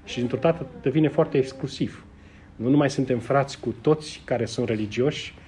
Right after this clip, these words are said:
nu suntem frați și cu... Și, nu, nu mai dau nume acum, nu, ci suntem frați cu cei care se supun domniei lui Hristos.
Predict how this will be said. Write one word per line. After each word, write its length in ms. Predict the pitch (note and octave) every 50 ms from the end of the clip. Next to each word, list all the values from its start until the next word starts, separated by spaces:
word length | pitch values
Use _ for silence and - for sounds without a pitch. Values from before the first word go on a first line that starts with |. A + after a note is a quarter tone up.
| - - - - - -
nu 120 | - B2 B2+
suntem 320 | - - C3+ B2 C3+ B2
frați 340 | - - B2 B2 A#2+ - -
și 120 | - A#2+
cu... 340 | A2 - A#2 A2 G#2+ G#2 G2 F#2 - - - - - - - - - -
Și, 140 | - - - - - - - -
nu, 100 | A2 G2+ - -
nu 100 | - A2+
mai 120 | A#2 A#2+ A#2
dau 160 | A2+ G#2+ G#2+
nume 200 | G#2+ A#2+ A#2+ C3
acum, 360 | B2+ A#2+ - - C3 C3+ D3+ E3 - - - - - - - - - - - - - - - - -
nu, 220 | - D#3+ E3+ D3+ A2+ - - - - - - - - - - -
ci 120 | - -
suntem 300 | A#2+ A2+ - - B2+ A#2
frați 420 | G#2+ - - C3 C#3+ D3+ D3+ -
cu 100 | - -
cei 260 | A#2 - - C3+ C3 C3
care 340 | - B2 A2+ A2 A2+ A2 G#2
se 140 | - - A#2
supun 580 | - - - G#2+ - - - C#3 C#3+ C#3+ C#3+ B2
domniei 480 | A2 A2+ G#2 G#2 A2+ B2+ B2+ B2 A#2+ A2+
lui 120 | A2+ A#2 A2+
Hristos. 540 | - A#2+ A#2 - - G3+ F#3+ - - -